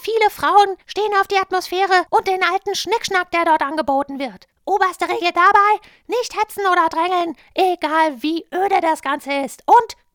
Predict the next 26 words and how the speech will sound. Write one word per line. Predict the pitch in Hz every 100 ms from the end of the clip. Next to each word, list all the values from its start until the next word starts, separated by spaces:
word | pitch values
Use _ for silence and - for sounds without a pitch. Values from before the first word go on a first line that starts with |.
| _
seid | 285 320 -
hellhörig | 302 349 359 339 - -
für | 294
das, | 311 330 302
was | 320
ihr | 349
schön | - 330 349
findet | 330 320 320 311 - - - -
und | 370
lasst | 311 381 -
bloß | 370 453 453
nicht | 415 403
den | 381
Geizhals | 370 392 - 320 -
raushängen, | 320 330 277 277 220
egal | - 392 392 392
wie | 403 381
schwachsinnig | 330 359 - 349 320
der | 320
Kram | 294 277 320
ist, | 302
für | 294 294
den | 311
sie | 294
sich | 277 294 -
begeistert. | 254 247 240 226 214